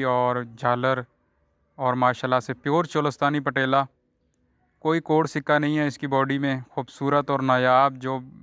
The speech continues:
भाई बछड़ों का काम करते हैं उनके लिए तोहफ़ा है माशाल्लाह से।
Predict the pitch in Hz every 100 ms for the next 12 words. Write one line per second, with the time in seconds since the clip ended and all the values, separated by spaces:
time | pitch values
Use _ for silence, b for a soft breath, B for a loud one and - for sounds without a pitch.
0 | 113 131 135 131 135 123 _ _ _ _
1 | _ _ - 135 - 156 151 139 139 139
2 | 135 123 139 139 135 135 135 127 139 131
3 | 147 143 135 123 135 131 135 143